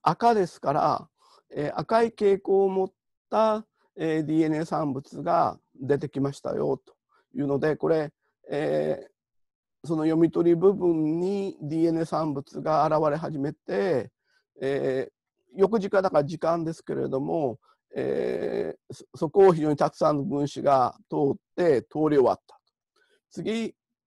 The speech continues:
もう一塩基、えー、長い産物が、えー、その読み取り部分に、を通過し始めて、えーと、そういう分子が一番たくさんあっ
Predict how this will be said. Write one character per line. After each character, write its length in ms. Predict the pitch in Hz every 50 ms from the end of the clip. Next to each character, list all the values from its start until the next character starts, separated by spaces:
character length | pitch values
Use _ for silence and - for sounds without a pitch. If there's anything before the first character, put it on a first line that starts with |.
| _ _ _ _ _ _ _ _ _ _ _ _ _ _ _ _ _ _ _ _
も 220 | - 170 190 202 226
う 60 | 208
一 180 | 165 - 185 185
塩 240 | 185 185 175 170
基、 460 | 156 - - 190 190 190 185 151 - - _ _ _ -
え 600 | 135 139 143 139 135 131 131 127 127 123 120 123
ー、 20 | 127
長 280 | 135 143 147 156 165
い 60 | 160 151
産 260 | - 143 143 135 123
物 200 | 139 - - 123
が、 340 | 123 143 143 143 135 - - _ _ _ -
え 400 | 110 113 123 120 113 110 107 - -
ー、 40 | -
そ 140 | - - 131
の 100 | 139 131
読 140 | 127 135 127
み 100 | 127 113
取 160 | - 131 127
り 60 | 139
部 140 | 131 151 147
分 220 | 131 139 139 135
に、 340 | 139 143 147 143 127 107 - _ _ _ _ _ _ _ _
を 160 | - 139 151 -
通 260 | - - 143 143 139
過 160 | 110 - 143
し 140 | - - 151
始 200 | 156 160 - -
め 180 | 143 135 139
て、 520 | 147 _ _ 156 185 190 185 180 170 - - _ _ _ _ _ _ _
え 320 | - 131 139 139 139 139 135
ー 20 | 131
と、 120 | - 147
そ 140 | - - 185
う 20 |
い 40 | 175
う 40 | 160
分 180 | 160 180 175
子 120 | 156 - 165
が 100 | 156 143
一 180 | 143 - 165
番 380 | 135 160 156 156 160 151 - - - _ _ _
た 140 | 147 135
く 60 | - -
さ 140 | 143 143
ん 140 | 139 113 92 - _ _ _ _
あ 100 | - 117
っ 80 | 117